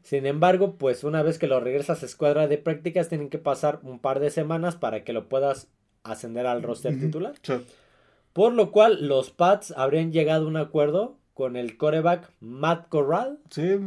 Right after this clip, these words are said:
Speaker 1: para ser el suplente.
Speaker 2: Matt Corral, que lo platicábamos ayer, em, yo lo recordaba jugando con Carolina, pero no, de hecho, estuvo, se lesionó en la pretemporada, creo que ahí fue donde lo vi, en la pretemporada del año anterior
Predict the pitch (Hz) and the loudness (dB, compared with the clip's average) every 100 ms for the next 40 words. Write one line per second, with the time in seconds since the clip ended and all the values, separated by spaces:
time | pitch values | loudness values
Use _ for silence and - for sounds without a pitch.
0 | 170 - 117 113 - 147 135 120 110 104 | -8 -8 -6 -4 0 0 0 -6 -14 -20
1 | 107 - - 160 220 - _ - 143 170 | -20 -20 -16 -12 -12 -14 _ -2 -2 0
2 | 175 156 170 170 165 131 110 113 127 120 | 0 4 2 2 -2 -4 -4 -12 -20 -8
3 | 127 123 127 127 151 170 147 123 117 156 | -6 -4 -6 -2 0 0 0 -6 -4 -4
4 | 135 123 120 120 120 123 120 120 127 175 | -4 -10 -14 -12 -10 -10 -10 -8 -4 0
5 | 175 139 127 147 160 156 127 156 160 131 | -2 -2 -4 -2 -2 -4 -4 -4 -4 -6
6 | 123 120 123 170 202 131 123 120 131 233 | -4 -4 -2 -2 -2 -2 -2 -2 2 2
7 | 240 160 180 190 147 123 110 180 180 151 | 2 -2 -2 -2 -2 -6 -6 -4 -4 -4
8 | 123 113 135 135 131 143 190 180 127 127 | -6 -4 -2 -2 -2 0 0 -2 -4 -4
9 | 117 160 226 175 175 170 156 165 156 131 | -4 -4 -4 -4 -2 -2 0 0 0 -2
10 | 123 120 165 196 - _ _ _ 123 123 | -2 -2 -2 -4 -10 _ _ _ -6 -6
11 | 117 123 123 117 127 147 156 135 135 156 | -6 -6 -6 -4 0 2 0 0 -2 0
12 | 151 127 127 123 156 190 | -2 -2 -4 -2 -4 -4